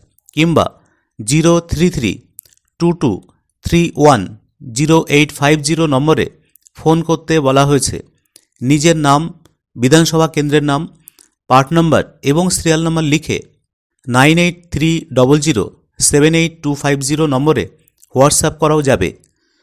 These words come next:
যোগাযোগ করার জন্য আটচল্লিশ ঘন্টার মধ্যে পদক্ষেপ করা হবে বলে জানিয়েছেন কমিশন।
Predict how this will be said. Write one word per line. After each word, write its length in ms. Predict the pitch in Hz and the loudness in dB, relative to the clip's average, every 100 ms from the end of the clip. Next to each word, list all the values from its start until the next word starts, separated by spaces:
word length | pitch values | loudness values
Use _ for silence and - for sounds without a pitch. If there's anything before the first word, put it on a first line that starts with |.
| _ - | _ -8
যোগাযোগ 420 | 101 139 165 180 | 2 4 4 2
করার 240 | 180 175 | 2 2
জন্য 220 | 165 175 123 - _ _ | 0 -2 -4 -8 _ _
আটচল্লিশ 440 | 131 131 - 180 165 | -4 -2 -2 -4 -2
ঘন্টার 300 | 165 165 156 | -2 -2 -2
মধ্যে 360 | 147 156 151 90 80 _ - | -2 -2 -4 -4 -6 _ -4
পদক্ষেপ 440 | 120 147 151 - | 0 0 -2 -6
করা 200 | - 147 | -2 0
হবে 160 | 147 151 | 0 0
বলে 240 | 151 151 107 - - - 104 | 0 0 -2 -4 -20 -10 0
জানিয়েছেন 480 | 123 143 151 147 139 | 2 2 0 -4 -4
কমিশন। 440 | 131 139 - 92 | -2 -2 -2 -6